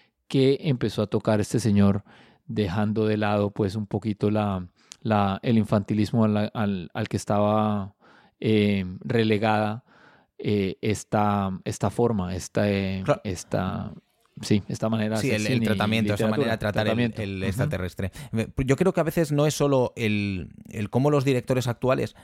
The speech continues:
Speaker 2: recogen la, eh, entre comillas, respuesta cinematográfica que da Kubrick a todas estas preguntas, sino que precisamente lo que recogen, y, y a mí me parece importante,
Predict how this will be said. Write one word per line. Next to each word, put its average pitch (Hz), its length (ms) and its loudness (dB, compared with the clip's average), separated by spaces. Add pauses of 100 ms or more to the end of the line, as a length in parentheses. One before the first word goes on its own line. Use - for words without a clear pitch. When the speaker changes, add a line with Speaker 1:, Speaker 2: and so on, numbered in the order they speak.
Speaker 2:
recogen 107 720 0
la, 113 640 -2 (120)
eh, 101 420 -6
entre 104 320 -4
comillas, 123 360 2
respuesta 110 800 0
cinematográfica 107 720 0
que 104 100 0
da 107 560 2
Kubrick 127 300 2
a 98 60 -2
todas 107 200 -2
estas 117 200 -8
preguntas, 147 440 2 (320)
sino 127 400 2
que 120 100 0
precisamente 143 460 -2
lo 151 120 4
que 127 80 0
recogen, 147 540 0 (420)
y, 104 280 0
y 101 80 0
a 98 60 2
mí 110 60 2
me 117 60 0
parece 123 200 0
importante, 117 560 0